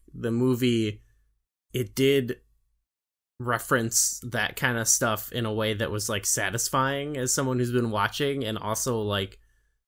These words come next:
um, again, I, I was thinking about, like, you know, we've seen all this bad stuff happen to her, but, like, not really seen, like, her response yet,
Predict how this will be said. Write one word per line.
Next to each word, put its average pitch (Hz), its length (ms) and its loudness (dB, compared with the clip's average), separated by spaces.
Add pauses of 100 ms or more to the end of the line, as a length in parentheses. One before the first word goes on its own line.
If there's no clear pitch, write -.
(480)
um, 104 320 -2
again, 127 640 2 (100)
I, - 260 -8
I 110 140 -4
was 113 180 -2
thinking 120 320 -2
about, 101 320 0
like, 98 380 -2 (960)
you 127 140 -2
know, 107 120 0
we've 113 160 -2
seen 151 280 4
all 127 140 4
this 120 180 0
bad 107 380 0
stuff - 280 -2
happen 117 380 -2
to 127 160 2
her, 127 320 0 (120)
but, - 100 -6
like, 98 360 -2 (360)
not 110 240 -2
really 117 280 -2
seen, 110 400 0
like, 92 280 -4 (100)
her 131 160 -2
response 107 800 -2
yet, 92 260 -4